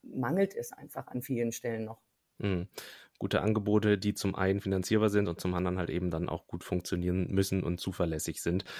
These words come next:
Speaker 2: Äh, die braucht's. Ähm, jetzt haben wir ein paar Punkte gehört, die in der Tendenz eher so ein bisschen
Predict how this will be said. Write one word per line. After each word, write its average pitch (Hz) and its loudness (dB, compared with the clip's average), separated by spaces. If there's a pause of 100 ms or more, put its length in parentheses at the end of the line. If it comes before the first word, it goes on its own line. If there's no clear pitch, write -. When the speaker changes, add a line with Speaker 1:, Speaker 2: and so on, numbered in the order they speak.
(200)
Speaker 2:
Äh, 90 4
die 107 -2
braucht's. 101 6
Ähm, 110 4
jetzt 101 2
haben 107 6
wir 135 8
ein 120 6
paar 117 4
Punkte 120 0
gehört, 107 6
die 104 0 (180)
in 110 2
der 107 6
Tendenz 104 2
eher 107 -2
so 117 2
ein 107 4
bisschen 110 4